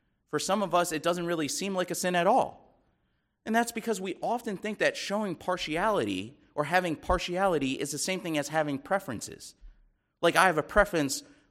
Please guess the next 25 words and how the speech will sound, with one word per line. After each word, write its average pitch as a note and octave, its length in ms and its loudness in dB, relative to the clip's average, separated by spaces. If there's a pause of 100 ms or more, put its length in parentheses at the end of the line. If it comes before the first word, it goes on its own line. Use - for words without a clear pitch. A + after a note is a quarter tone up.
(100)
of A#2+ 240 4
beef F3 320 0
over D#3 220 4
chicken. F#3 400 -2 (1600)
But - 140 -2
the F3+ 80 4
reality F#3+ 680 4
is, D#3 260 2 (160)
partiality F#3 960 2
is F3 160 4
more A3 280 6
than F3 200 2
just D#3+ 240 0 (360)
having F3+ 420 4
a C#3+ 60 2
preference. - 800 -4 (880)
Partiality G3 760 4
is D3 300 0
the C#3 120 0
state - 540 0
of C#3 160 4
your C3+ 180 4
heart - 560 2
towards F3 380 0
another. C#3 540 -4